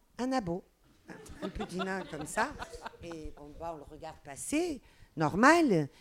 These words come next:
Il sortait d'un grand bureau et il descend. Et là, j'ai Duval qui me regarde, qui dit : « Ben, je, je, je, je, je crois que c'est avec lui qu'on a rendez-vous. » Et je dis : « Comment ? »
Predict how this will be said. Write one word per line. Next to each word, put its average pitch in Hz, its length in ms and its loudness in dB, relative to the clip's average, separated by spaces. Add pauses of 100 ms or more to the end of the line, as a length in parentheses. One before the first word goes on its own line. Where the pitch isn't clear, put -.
(140)
Il 147 100 0
sortait 147 320 0
d'un 135 160 2
grand 143 220 0
bureau 247 560 8 (600)
et 254 300 6 (1080)
il 208 100 2
descend. 208 460 8 (120)
Et 160 120 4
là, 220 200 6
j'ai 180 300 0 (480)
Duval 170 480 0
qui - 120 -4
me 180 100 2
regarde, 190 300 2
qui 175 140 -4
dit : « 175 220 -6
Ben, 156 160 0 (1080)
je, - 240 -10
je, 127 160 -4 (100)
je, 123 180 -6 (160)
je, 123 180 -6 (160)
je 120 160 -8
crois 254 240 2
que - 80 -10
c'est 170 120 -4
avec 143 300 -4
lui 254 120 0
qu'on 160 200 -2
a 156 60 -2
rendez-vous. » 175 600 -2 (1400)
Et 160 60 -6
je 147 60 -8
dis : « 147 160 -10
Comment ? » 208 280 4